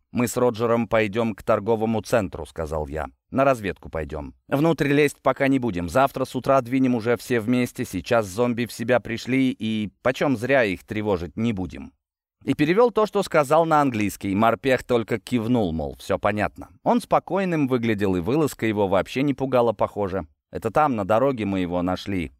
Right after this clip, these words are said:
напуганного и перемазанного сажей. А сейчас среди людей он, похоже, себя снова в своей тарелке чувствовал. Хоть и понимал едва ли половину из того, что мы говорим.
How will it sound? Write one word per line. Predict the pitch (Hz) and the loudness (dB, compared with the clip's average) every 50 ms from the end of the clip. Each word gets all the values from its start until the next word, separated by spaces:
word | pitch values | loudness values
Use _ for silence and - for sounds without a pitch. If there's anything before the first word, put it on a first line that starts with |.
| _ _ _ _ - | _ _ _ _ -6
напуганного | - 104 98 - 123 127 131 113 107 104 98 90 87 82 78 69 - _ _ _ _ _ _ | -4 -4 -2 -2 -2 -2 0 0 -2 0 0 -2 -2 -2 -4 -6 -6 _ _ _ _ _ _
и | - 85 | -10 -8
перемазанного | - 98 92 101 104 110 117 107 98 110 107 104 107 104 107 | -6 -4 -4 -2 0 0 0 0 0 -2 -4 -2 -2 -2 -4
сажей. | 101 - - 120 117 107 87 80 80 71 - _ _ _ _ - | -4 -2 0 0 0 0 0 -4 -10 -16 -16 _ _ _ _ -2
А | - 123 | -2 0
сейчас | 120 - 143 147 - - 196 214 196 | 0 0 -2 -2 2 2 2 2 2
среди | - - 156 147 143 143 160 | 0 -2 -2 -2 -2 -2 -2
людей | 156 156 143 156 180 185 | -2 -2 0 2 2 2
он, | 180 170 147 | 2 0 0
похоже, | - 143 135 - 147 147 143 135 | 0 0 0 2 0 0 0 -2
себя | - 139 127 135 127 | -4 -2 0 0 0
снова | 120 - - 131 131 135 135 131 131 - | 0 2 2 2 4 4 4 2 0 -2
в | |
своей | - - - 117 117 117 117 120 120 | -4 -6 0 0 0 2 2 0 -2
тарелке | 101 - 117 113 110 104 92 85 - - 87 | 0 0 0 2 2 2 0 0 -4 -8 -12
чувствовал. | - - - 76 71 - - - - 82 76 73 76 73 - - - | -10 -10 -12 -12 -12 -14 -16 -12 -10 -10 -8 -8 -10 -12 -10 -6 -2
Хоть | - 175 - - | -2 -2 -2 -2
и | 156 | -2
понимал | - 175 165 165 160 165 185 202 | -2 0 0 2 2 4 4 2
едва | 185 190 180 160 175 165 | 2 -2 -2 2 2 2
ли | 165 165 | 2 2
половину | - 170 160 156 147 143 143 135 131 120 | 0 2 2 2 2 2 2 0 0 0
из | 117 107 - - | -2 -2 -2 0
того, | 117 104 101 92 | 0 2 2 0
что | - - - 90 | -4 -4 -6 -4
мы | 90 87 | -4 -4
говорим. | 76 90 85 85 82 76 73 69 69 67 | -4 -4 -4 -4 -4 -4 -6 -10 -12 -14